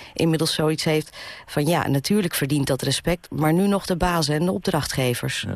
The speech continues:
Speaker 2: tegen, tegen de tijd dat het echt een vuile troep wordt... gaan ze bij Philips toch wel dag zeggen tegen zo'n schoonmaker.
Speaker 1: Sorry?
Speaker 2: Tegen de tijd dat het echt een enorme troep wordt... gaan ze bij zo'n kantoor toch wel dag zeggen tegen de schoonmaker.
Speaker 1: Eh, ja, in ieder geval hebben ze zich, eh,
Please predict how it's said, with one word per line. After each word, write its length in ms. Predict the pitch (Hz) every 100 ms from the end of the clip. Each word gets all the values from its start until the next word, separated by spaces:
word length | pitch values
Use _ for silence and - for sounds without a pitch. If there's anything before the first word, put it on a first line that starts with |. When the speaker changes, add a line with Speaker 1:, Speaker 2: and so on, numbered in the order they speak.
| -
Speaker 2:
tegen, 340 | 131 123 143
tegen 200 | 135 135
de 60 | 123
tijd 180 | 143 135
dat 100 | 139
het 100 | 143
echt 100 | 139
een 60 |
vuile 240 | 135 143 135
troep 320 | - 196 -
wordt... 200 | 175 170
gaan 160 | - 151
ze 60 |
bij 120 | 156 147
Philips 240 | 147 151
toch 120 | 143
wel 160 | 131 131
dag 220 | 110 92
zeggen 320 | - 87 92
tegen 220 | 92 90
zo'n 140 | - 90
schoonmaker. 600 | - 87 87 82 85 90 - - - _ - -
Speaker 1:
Sorry? 520 | - - 190 208 320 - - - -
Speaker 2:
Tegen 240 | - 139 139
de 60 |
tijd 180 | 175 165
dat 120 | 156
het 120 | 131
echt 260 | - 202 -
een 100 | 180
enorme 360 | 170 165 156 143
troep 240 | 214 233
wordt... 240 | 185 190
gaan 240 | - 156 156
ze 140 | -
bij 160 | 147 147
zo'n 160 | 131 131
kantoor 360 | 135 120 131
toch 160 | 120 110
wel 200 | 117 117 - - - 196 -
dag 180 | 110 95
zeggen 280 | - 78 -
tegen 200 | 85 76
de 60 | -
schoonmaker. 320 | - 151 165
Speaker 1:
Eh, 60 |
ja, 80 | 147
in 120 | -
ieder 200 | 151 170
geval 180 | 175 175
hebben 180 | 165 147
ze 60 | 147
zich, 240 | 156 -
eh, 100 | 156